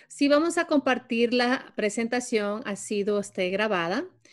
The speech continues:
y va a estar disponible en el website de L A E D C.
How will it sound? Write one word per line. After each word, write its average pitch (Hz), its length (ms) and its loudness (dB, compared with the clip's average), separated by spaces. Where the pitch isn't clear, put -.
y 233 120 -2
va 226 100 2
a - 20 2
estar 240 320 0
disponible 240 720 0
en 202 160 -6
el 185 140 -2
website 208 800 -2
de 208 200 -2
L 202 280 2
A 208 280 0
E 220 380 -8
D 214 180 -6
C. 214 460 -4